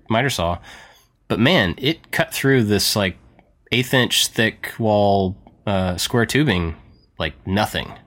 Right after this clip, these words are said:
And it's a super clean cut, and it cuts, uh, faster than I expected it to. You know, I was kind of expecting you have to move really slow or something, but I don't know. It was pretty impressive. I got really good miters for the <laughs> first time on steel.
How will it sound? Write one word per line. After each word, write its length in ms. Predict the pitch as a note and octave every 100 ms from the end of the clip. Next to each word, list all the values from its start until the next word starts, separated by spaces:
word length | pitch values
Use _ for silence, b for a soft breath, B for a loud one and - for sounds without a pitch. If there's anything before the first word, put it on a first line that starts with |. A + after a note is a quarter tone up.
| _
And 140 | A2 F#2
it's 140 | -
a 40 |
super 380 | - - C3+ B2
clean 380 | A2 A#2+ A#2 A2+
cut, 320 | - A2 A2 - - _ -
and 560 | G2 F2+ F2 E2+ E2+ - b b b b b
it 60 | G#2
cuts, 240 | - D#3+ - _ - C3+ A#2+ -
uh, 240 | - B2 -
faster 420 | - C3 - B2+
than 140 | A2+ G#2
I 60 |
expected 440 | F#2+ - A2 - A#2
it 120 | G#2+
to. 100 | A#2
You 180 | A#2 G#2
know, 80 | G2
I 20 |
was 140 | G2
kind 160 | - G2+
of 60 | F2
expecting 380 | - F2+ F#2+
you 60 | F2+
have 80 | F2
to 80 | F#2
move 240 | F#2+ F#2
really 280 | F2+ F#2 F#2
slow 360 | F#2 F#2+ F2+ F2+
or 100 | F#2+
something, 380 | - G2+ G#2+ F#2+
but 160 | F2 - b b b b b -
I 80 | E3
don't 80 |
know. 160 | G#3 C3
It 60 | A#2
was 120 | F#3
pretty 180 | A3+ A3
impressive. 600 | B2 F#3+ - F2 D#2 - G3
I 180 | G#2 G2+
got 300 | - A2 -
really 280 | G#2+ A2 A#2+
good 320 | A2 B2+ B2+
miters 440 | A2 D#3+ A2 F2+
for 140 | - G2
the 60 |
<laughs> 100 | G2+
first 180 | B2 -
time 340 | - C#3+ B2 B2
on 120 | A2
steel. 400 | - C#3 G2